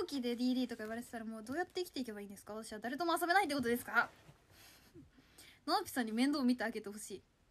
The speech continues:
あ、ノーピさんが私の面倒見るってこと？逆ですよ。パパチはジェシー、あ、ライチュウ、あ、ライチュウ。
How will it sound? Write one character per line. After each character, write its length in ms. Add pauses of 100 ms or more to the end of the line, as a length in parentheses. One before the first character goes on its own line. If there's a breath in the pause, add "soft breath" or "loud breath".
(1300)
あ、 200
ノ 100
ー 200
ピ 80
さ 180
ん 220
が 120
私 200
の 80
面 120
倒 80
見 60
る 40
っ 40
て 80
こ 100
と？ 120 (680)
逆 220
で 80
す 120
よ。 120 (880 loud breath)
パ 60
パ 100
チ 100
は 60
ジ 100
ェ 40
シ 100
ー、 80
あ、 40
ラ 100
イ 100
チ 200
ュ 140
ウ、 80
あ、 100
ラ 80
イ 220
チ 140
ュ 220
ウ。 60